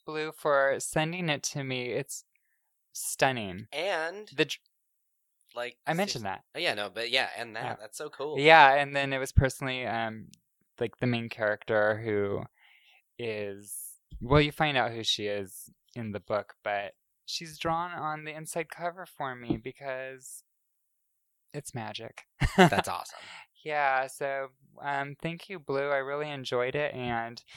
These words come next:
Speaker 1: if anybody likes a good <clears throat> story that's really full of heart, I recommend O Human Star by Blue Delaquanti.
Speaker 2: Also full of hot daddy.
Speaker 1: Oh, full of hot daddy.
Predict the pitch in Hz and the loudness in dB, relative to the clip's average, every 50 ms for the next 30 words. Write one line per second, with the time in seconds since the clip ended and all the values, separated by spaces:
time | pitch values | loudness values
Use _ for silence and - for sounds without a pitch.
0 | - - - - 139 - 143 139 139 135 131 139 135 131 131 127 131 127 - - | -20 -20 -14 -12 -10 -8 -8 -8 -10 -6 -6 -6 -2 0 0 0 0 0 -2 -6
1 | 123 117 107 - - 123 120 123 123 117 117 123 127 _ _ _ _ _ - 196 | -8 -8 -8 -6 -8 -6 -4 -4 -4 -4 -4 -8 -10 _ _ _ _ _ 0 0
2 | 196 185 170 165 - - - - _ _ _ - - 135 127 127 127 127 123 123 | 0 0 0 -6 -10 -12 -12 -12 _ _ _ -8 -6 -6 -4 -4 -8 -8 -10 -10
3 | 120 - 120 113 113 110 - - - - - 113 120 127 123 120 117 117 113 113 | -4 0 0 0 0 0 -4 -8 -14 -14 -12 -8 -6 -6 -6 -6 -6 -8 -10 -10
4 | 113 113 120 _ _ _ _ _ _ _ _ _ _ _ _ _ _ - - - | -10 -12 -14 _ _ _ _ _ _ _ _ _ _ _ _ _ _ -20 -10 2
5 | - 156 135 120 - - - 151 151 135 120 127 - - - - - _ _ _ | 4 6 6 4 4 4 8 8 10 10 8 4 0 -6 -14 -18 -18 _ _ _
6 | _ _ _ _ _ _ _ _ _ - 127 127 127 131 131 135 135 135 139 139 | _ _ _ _ _ _ _ _ _ -6 -4 -2 -2 -2 -2 -4 -4 -6 -6 -6
7 | 151 151 143 143 143 143 - - 143 151 165 170 - - - 165 160 165 165 165 | -6 -6 -6 -6 -6 -8 -8 -2 0 0 0 0 -4 -10 -12 -10 -10 -8 -10 -8
8 | - - - - 190 196 190 151 113 110 120 - - - - 123 123 127 127 117 | -8 -8 -2 2 4 4 6 6 4 4 2 -2 -6 -2 -2 0 0 0 -2 -4
9 | - 127 127 139 139 143 147 147 151 160 - _ - - - _ _ _ _ _ | -6 -4 -2 -2 0 0 -2 -4 -6 -8 -12 _ -20 -20 -20 _ _ _ _ _
10 | _ _ _ - 135 127 131 135 - - - 139 113 107 107 - - 113 123 127 | _ _ _ -2 -2 -2 -2 -4 -8 -6 -4 -4 -4 -4 -6 -12 -16 -14 -14 -16
11 | 120 120 - _ - - _ - 107 92 92 - - 107 107 123 - - - 98 | -18 -18 -20 _ -20 -20 _ -8 -6 -6 -4 -4 -4 -6 -6 -6 -8 -8 -6 -4
12 | 101 107 110 104 - 110 113 107 - - - 104 104 123 131 107 92 98 - _ | -2 -2 -2 -2 -2 -2 -2 -2 -4 -4 -4 -2 0 0 0 0 -2 -8 -10 _
13 | - - 156 156 156 123 - - 135 131 131 123 120 117 110 101 - 107 104 104 | 2 10 12 12 12 12 12 10 12 12 12 10 8 6 6 6 4 4 4 4
14 | 104 - 104 104 113 | 4 0 -2 -8 -10